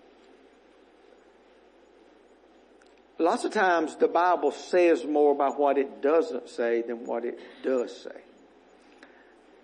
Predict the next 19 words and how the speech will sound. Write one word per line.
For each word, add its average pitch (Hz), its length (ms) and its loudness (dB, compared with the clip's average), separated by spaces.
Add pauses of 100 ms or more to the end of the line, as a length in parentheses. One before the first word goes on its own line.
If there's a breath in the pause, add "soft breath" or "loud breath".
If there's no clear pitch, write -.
(220)
It 160 160 0
says 208 240 4
here 233 260 6
that, 170 440 0
that 147 380 -2
we 214 300 6
overcome 196 1300 0 (800 loud breath)
by 139 180 2
the 131 100 -2
word 160 320 4
of 156 140 2
our 156 180 2
testimony. 120 1000 -8 (1200)
Right? 143 280 -4 (2250 soft breath)
So - 760 2
if 170 160 2
we 170 140 6
don't 226 340 2
overcome, 143 800 0